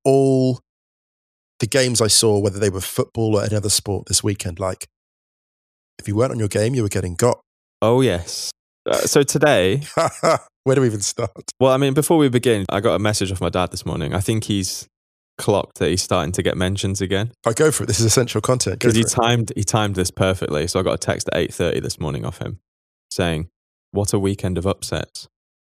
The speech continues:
Speaker 2: Thought Lamela was a disgrace and should have gone for play acting. Are Liverpool showing a few frailties?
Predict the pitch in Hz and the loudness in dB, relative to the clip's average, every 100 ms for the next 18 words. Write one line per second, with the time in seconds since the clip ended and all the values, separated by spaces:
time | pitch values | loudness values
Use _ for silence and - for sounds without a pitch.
0 | _ _ _ _ - 110 95 95 98 90 | _ _ _ _ 0 0 2 0 0 0
1 | 82 82 87 - 98 101 - 82 - 87 | -2 -4 -8 -4 -2 -2 -4 -6 -4 -6
2 | - 85 85 80 98 101 87 - 73 82 | -4 -4 -4 -4 -2 -2 -2 -6 -8 -8
3 | _ _ _ _ 101 117 127 120 101 95 | _ _ _ _ 0 2 2 0 0 0
4 | 92 90 - 101 101 107 101 101 - - | -2 -4 -4 -4 -2 0 0 0 -2 -2
5 | 104 | -4